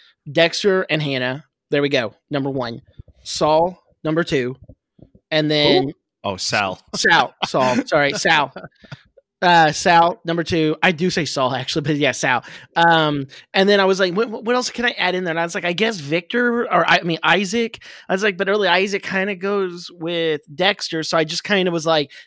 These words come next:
Speaker 1: I just threw that out there, the Russian part, even though it's, it's such a small thing, but that's really, that's all I have.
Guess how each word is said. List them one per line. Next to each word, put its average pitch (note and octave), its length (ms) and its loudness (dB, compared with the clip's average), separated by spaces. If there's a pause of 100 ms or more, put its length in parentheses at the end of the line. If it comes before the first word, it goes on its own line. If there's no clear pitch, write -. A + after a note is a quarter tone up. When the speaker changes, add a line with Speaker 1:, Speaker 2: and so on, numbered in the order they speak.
(120)
Speaker 1:
I F#3 100 2
just F3 260 -4
threw F3 180 2
that D#3 140 4
out C#3+ 140 0
there, D3+ 80 -4
the C3 120 -4
Russian C3+ 340 -2
part, C3+ 220 -4
even D3+ 160 -2
though D3 100 2
it's, C3 180 -4 (640)
it's F3+ 220 -2
such G3 260 -2
a E3+ 60 -4
small D3+ 420 -2
thing, C3+ 360 -4
but C3 120 -14
that's C#3 220 -4
really, D3+ 240 0
that's C#3 180 -8
all D#3 220 -2
I C3 80 -2
have. C#3 520 -10